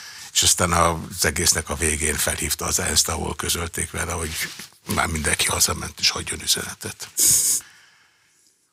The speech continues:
Hoztam címlapokat, különböző internetes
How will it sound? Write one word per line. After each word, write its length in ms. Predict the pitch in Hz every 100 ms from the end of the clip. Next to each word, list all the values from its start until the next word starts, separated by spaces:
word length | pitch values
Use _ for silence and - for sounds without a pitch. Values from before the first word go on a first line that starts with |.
| _
Hoztam 720 | - 175 170 - 117 110 113 117
címlapokat, 960 | - 110 110 113 147 - 175 170 - - _ _ _ _ _ _ _ _ _ _ _ -
különböző 1080 | 127 117 95 92 95 90 95 95 95 98 _ _ _ _ -
internetes 1160 | 113 101 - 95 90 87 - 87 87 - -